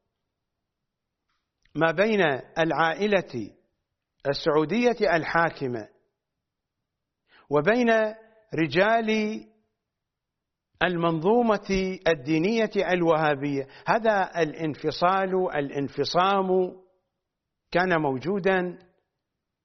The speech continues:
منذ بداية تأسيس الدولة السعودية الحديثة.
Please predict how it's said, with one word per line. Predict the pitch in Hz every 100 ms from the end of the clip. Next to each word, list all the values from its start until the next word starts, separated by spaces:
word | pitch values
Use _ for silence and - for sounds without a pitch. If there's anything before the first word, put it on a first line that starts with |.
| _ _ _ -
منذ | 151 233 269 240
بداية | 185 170 180 175 175 170 170 170 175 175 _ _ _ _ _ _ _ _ _ _ _
تأسيس | 180 - - 190 175 - 170 175 170 175 _ _ _ _ _ -
الدولة | 147 131 175 175 165 165 170 170 170 165 - -
السعودية | 147 - 139 143 147 160 147 143 131
الحديثة. | 120 127 104 90 -